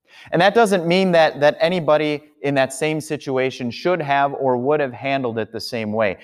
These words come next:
It's not wrong if somebody else would not have given that man a shower. I don't share that because that was the right thing or to hold myself up, but rather quite the opposite, to convict me and realize how limited my idea of compassion was.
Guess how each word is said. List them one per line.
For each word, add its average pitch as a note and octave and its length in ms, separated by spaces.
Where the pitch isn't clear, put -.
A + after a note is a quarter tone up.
It's - 180
not E3 280
wrong C#3+ 380
if A#2+ 120
somebody C#3 320
else B2+ 180
would B2 100
not B2 280
have G#2 240
given G#2 240
that F#2+ 200
man G2 220
a F2+ 60
shower. G2 360
I A2 60
don't B2+ 240
share C3+ 320
that A2 240
because A2 320
that A#2+ 180
was A#2 220
the A2+ 80
right A2+ 320
thing G2 300
or B2+ 140
to A2 120
hold B2 220
myself A2 440
up, B2 120
but A#2+ 120
rather C#3 280
quite C#3 260
the A#2 120
opposite, C3 520
to B2+ 80
convict A2+ 500
me A#2 140
and G#2+ 140
realize C3+ 360
how A#2 140
limited C#3 460
my A#2+ 180
idea A#2+ 300
of B2 180
compassion A#2 640
was. B2 420